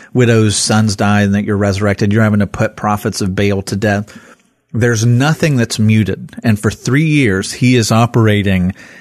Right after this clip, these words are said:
at adrenaline, warp speed, intense stress. He gets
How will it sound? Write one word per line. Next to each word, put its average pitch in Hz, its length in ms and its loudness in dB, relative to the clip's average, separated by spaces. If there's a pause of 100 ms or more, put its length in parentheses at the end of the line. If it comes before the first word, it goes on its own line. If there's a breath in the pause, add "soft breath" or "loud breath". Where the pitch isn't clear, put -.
(140 loud breath)
at 104 220 -2
adrenaline, 104 1080 2
warp 107 480 0
speed, 101 720 0
intense - 760 -2 (140)
stress. - 760 -6 (1000 soft breath)
He 110 180 0
gets 104 540 -2